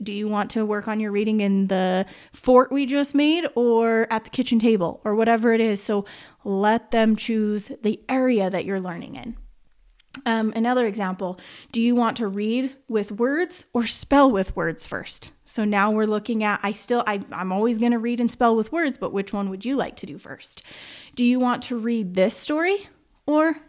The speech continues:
this story, right? And you might have a couple of stories that they can choose from that goes over the skill you're working on.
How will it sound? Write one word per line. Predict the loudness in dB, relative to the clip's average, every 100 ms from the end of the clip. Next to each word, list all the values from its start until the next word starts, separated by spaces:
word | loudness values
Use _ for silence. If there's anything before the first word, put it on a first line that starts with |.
| -4
this | -4 -4
story, | -8 -6 -6 -8 -10 -4
right? | 0 0 2
And | 2
you | 2
might | 2 0
have | -2 -4
a | -4
couple | -4 -6 -4
of | -6
stories | -8 -8 -4 -4 -4
that | -4
they | -4
can | -2 -4
choose | -2 -4
from | -4 -2 -2
that | -2 -4
goes | -4 -2
over | -4 -4
the | -4
skill | -2 0
you're | 0
working | -2 -4 -4 -4
on. | -4